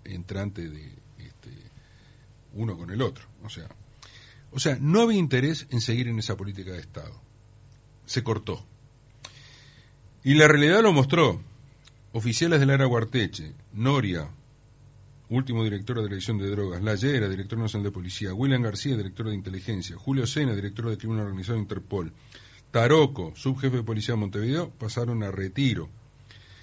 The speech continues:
Lo mismo hicieron con el designado jefe de policía de Artigas, que a los treinta días, sesenta días, le pidieron, a los cien días lo, lo, lo relevaron.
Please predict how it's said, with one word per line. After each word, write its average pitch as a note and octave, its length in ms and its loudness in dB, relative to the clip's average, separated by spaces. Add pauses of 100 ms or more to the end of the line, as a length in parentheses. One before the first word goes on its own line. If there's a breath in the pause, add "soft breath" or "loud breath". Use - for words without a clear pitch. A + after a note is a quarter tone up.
(440 loud breath)
Lo C#3+ 260 8
mismo F#3 680 4 (680)
hicieron C#3 360 -2
con B2+ 220 0
el C#3+ 320 2
designado A2+ 640 2
jefe C3 240 -2
de A#2+ 80 0
policía A#2 440 -2
de A2+ 40 2
Artigas, B2+ 400 -2
que A#2+ 140 -6
a G#2 40 -2
los G2 180 -6
treinta A2 360 -2
días, C3 300 0
sesenta A2 440 -6
días, C3 380 -6 (640)
le G2 180 -8
pidieron, G2+ 600 -6
a A2+ 220 -6
los A#2 120 0
cien C#3+ 160 4
días D#3+ 160 4
lo, A#2+ 220 4
lo, G2+ 140 -6
lo A2 180 -2
relevaron. G#2+ 600 0